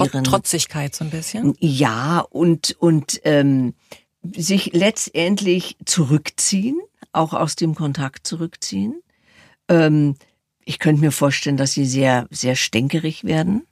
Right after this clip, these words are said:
Speaker 1: ne? Und sagen, „Was soll dieser ganze Quatsch hier?“,
Speaker 2: Mhm.
Speaker 1: ne?
Speaker 2: Mhm.
Speaker 1: Ähm, es,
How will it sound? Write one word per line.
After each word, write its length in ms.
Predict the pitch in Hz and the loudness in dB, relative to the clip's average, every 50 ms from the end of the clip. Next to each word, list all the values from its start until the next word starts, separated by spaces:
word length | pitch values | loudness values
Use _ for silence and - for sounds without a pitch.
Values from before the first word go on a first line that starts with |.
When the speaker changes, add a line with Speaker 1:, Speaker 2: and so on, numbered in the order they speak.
| _ _ | _ _
Speaker 1:
ne? 280 | - 139 143 180 247 294 | -4 -2 0 0 -2 -4
Und 160 | - 208 139 131 | -8 -8 -6 -4
sagen, 180 | 120 110 98 85 | -2 -4 -4 -6
„Was 120 | - - | -8 -10
soll 200 | - - 98 107 | -8 -6 -6 -6
dieser 280 | - - 139 196 190 - | -4 -4 -4 -2 -4 -4
ganze 280 | - - - - - | -6 -10 -12 -12 -12
Quatsch 360 | - - - - 135 - - | -12 -14 -16 -16 -12 -10 -6
hier?“, 160 | - 196 214 - | -2 -2 0 0
Speaker 2:
Mhm. 280 | 160 156 156 151 147 143 | 0 0 0 0 2 2
Speaker 1:
ne? 360 | 139 147 - 147 151 156 160 - _ | 2 2 2 0 -2 -4 -6 -4 _
Speaker 2:
Mhm. 400 | 170 160 151 147 143 143 151 156 - - | -2 0 0 0 -2 -4 -6 -8 -10 -4
Speaker 1:
Ähm, 720 | 254 165 156 151 147 139 139 139 135 135 143 147 147 151 - _ _ _ _ _ _ _ _ _ _ _ _ _ _ _ _ _ _ _ _ _ _ _ _ _ _ _ _ - - | 0 2 4 4 4 4 4 4 2 2 0 -2 -4 -8 -12 _ _ _ _ _ _ _ _ _ _ _ _ _ _ _ _ _ _ _ _ _ _ _ _ _ _ _ _ -20 -6
es, 360 | - - 170 165 - - - | 0 0 0 2 0 -4 -6